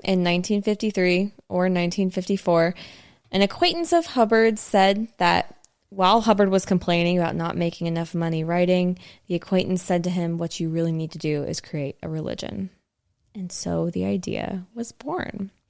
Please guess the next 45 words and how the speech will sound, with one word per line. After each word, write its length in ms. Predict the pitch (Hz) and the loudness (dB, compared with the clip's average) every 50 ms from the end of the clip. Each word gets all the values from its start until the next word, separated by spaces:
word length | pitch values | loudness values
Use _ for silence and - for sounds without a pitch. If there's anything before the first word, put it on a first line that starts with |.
| - - - - - - - - - | -20 -20 -20 -18 -18 -20 -14 -2 2
There's 120 | 208 226 254 | 6 8 8
a 60 | 269 | 8
lot 280 | 262 254 254 262 294 320 | 8 8 8 8 6 6
of 40 | 320 | 4
Scientology 720 | - 285 247 226 220 214 208 185 180 185 190 202 226 226 | 4 4 4 6 6 6 6 6 6 6 6 4 4 4
that 120 | 196 175 170 | 4 4 4
I'm 100 | 175 175 | 4 4
not 140 | 170 165 170 | 4 4 6
even 140 | 175 180 185 | 6 6 6
going 200 | 202 233 247 240 | 6 6 4 4
to 100 | 262 269 | 4 4
attempt 320 | 277 - 269 262 262 254 - | 4 4 6 4 4 4 4
to 220 | 277 277 277 277 | 4 6 6 6
dissect. 960 | 269 285 285 302 - - 262 226 220 233 - - - - - - - - - - - | 6 6 6 6 6 6 6 6 6 4 2 -2 -4 -2 -2 -4 -6 -8 -10 -8 -4
I 100 | 170 170 | -2 2
know 280 | 170 175 180 185 190 196 | 4 6 6 8 8 8
it's 240 | 208 196 - - - - | 6 6 2 -4 -4 -4
tempting, 840 | - - 302 277 277 302 - - - 254 240 247 247 269 311 370 440 - _ _ - | 0 4 6 6 6 6 4 4 6 6 8 8 6 4 2 0 -2 -4 _ _ 2
but 760 | 233 214 202 190 185 185 240 - - - - - - - - - - _ _ _ _ | 4 6 6 6 6 4 2 0 -4 -4 -4 -2 -4 -4 -6 -8 -14 _ _ _ _
it's 120 | - - - | -14 -8 -6
not 200 | 160 160 - - | -4 -4 -4 -2
what 120 | - 196 | -2 -2
I'm 100 | 214 233 | -2 -2
here 160 | 220 202 180 170 | 0 0 -2 -2
for 200 | - - 165 165 | 0 -2 -2 -2
today. 400 | - - 160 165 160 160 185 - - - - - - - - - - | -2 -4 -4 -2 0 0 -2 -2 -6 -12 -16 -16 -16 -18 -16 -4 0
Look 120 | 175 180 | 2 4
it 80 | 226 240 | 6 8
up 160 | 240 254 254 | 6 6 6
and 80 | 269 254 | 6 6
listen 400 | 233 208 196 - 190 220 269 294 - | 6 6 6 4 4 4 2 2 2
to 140 | - 196 | 2 2
another 200 | 175 165 165 180 | 4 4 4 2
podcast. 460 | 202 - 214 180 185 190 175 180 190 - | 4 4 4 4 4 4 2 2 4 6
But 180 | 214 185 - - - - - - - - _ | 4 4 4 2 -8 -18 -20 -20 -20 -20 _
first, 460 | - - 320 359 381 370 - - - | 2 6 6 6 6 6 2 0 2
it 120 | - 240 226 | 4 6 6
was 140 | 220 220 196 | 6 6 6
a 140 | - 208 208 | 6 4 4
very, 440 | 190 180 175 202 220 226 240 240 233 | 4 6 6 6 8 8 6 6 6
very 340 | 214 190 202 202 202 196 190 | 6 6 6 6 6 4 4
small 800 | 185 - - - - - 208 196 190 190 190 190 185 185 180 175 | 2 0 -2 -2 0 2 4 4 6 6 6 6 6 6 6 4
beginning 600 | 175 180 175 160 170 170 170 160 151 143 143 143 | 4 2 0 2 2 2 0 0 -2 -4 -6 -6
for 160 | 147 - 165 | -8 -8 -8
Scientology. 920 | 165 - - 170 - - - - - - 71 - - - - - - 214 | -6 -6 -6 -6 -6 -6 -8 -8 -6 -6 -4 -4 -4 -4 -6 -6 -6 -6